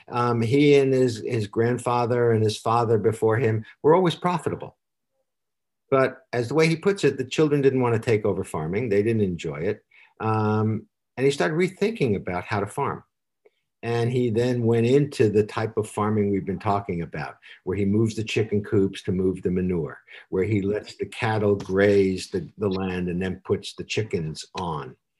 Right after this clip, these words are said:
And he now has the most bald eagles in the state of Georgia on his land.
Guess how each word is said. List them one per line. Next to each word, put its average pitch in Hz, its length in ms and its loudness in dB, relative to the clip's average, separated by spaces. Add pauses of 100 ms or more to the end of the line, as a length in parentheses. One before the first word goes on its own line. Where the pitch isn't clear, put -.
(380)
And 110 380 0
he 113 120 0
now 131 260 0
has 117 260 0
the 104 80 0
most 110 300 0
bald 101 300 0
eagles 101 520 -2 (380)
in 98 120 -4
the 92 60 -2
state 95 260 -4
of 85 120 -4
Georgia 87 340 -2
on 87 180 -6
his 87 180 -6
land. 82 380 -6